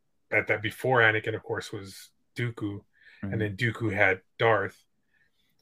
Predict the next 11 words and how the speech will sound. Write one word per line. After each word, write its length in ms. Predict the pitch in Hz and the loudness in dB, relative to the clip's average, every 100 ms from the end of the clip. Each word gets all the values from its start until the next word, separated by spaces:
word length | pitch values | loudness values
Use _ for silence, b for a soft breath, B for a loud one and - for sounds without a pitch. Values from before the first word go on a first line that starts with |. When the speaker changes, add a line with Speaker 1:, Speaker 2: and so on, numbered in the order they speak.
| _ _ _ _ _ _ _ | _ _ _ _ _ _ _
Speaker 1:
So 460 | - - 139 120 104 _ _ _ _ _ - | -8 4 4 4 -2 _ _ _ _ _ -2
I 140 | 117 | 2
take 260 | 113 143 123 | 4 2 4
it 220 | 120 113 - _ _ _ _ _ _ _ - - | 2 2 -6 _ _ _ _ _ _ _ -12 6
there's 260 | 117 101 | 8 8
two 220 | - 147 | 4 6
of 60 | 143 | 6
them, 240 | 143 139 | 6 4
and 100 | 127 | 2
there's 220 | 117 110 113 | 0 2 4
always 680 | 117 120 117 113 95 - | 4 6 4 0 -6 -14